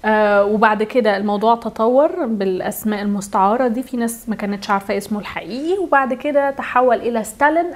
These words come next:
أي رجل الحديدي، وفي قول آخر سمي بالذئب الأحمر، فترة المنفى وتعرضه لل-، للظروف الكاحلة اللي هو شافها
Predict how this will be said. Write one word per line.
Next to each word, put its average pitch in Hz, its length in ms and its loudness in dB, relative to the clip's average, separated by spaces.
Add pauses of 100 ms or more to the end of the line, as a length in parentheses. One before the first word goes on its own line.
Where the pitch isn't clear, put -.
أي 269 240 0
رجل 233 500 -2
الحديدي، 233 760 -2 (460)
وفي 226 460 2
قول 247 640 0
آخر 220 580 -2 (580)
سمي 226 680 2
بالذئب 208 1120 -2
الأحمر، - 720 -6 (1040)
فترة 208 420 -4
المنفى 202 400 -4
وتعرضه 190 680 -2
لل-، 185 380 -6 (220)
للظروف 190 520 -6
الكاحلة 202 500 -4
اللي 180 120 -6
هو 185 140 -6
شافها - 340 -12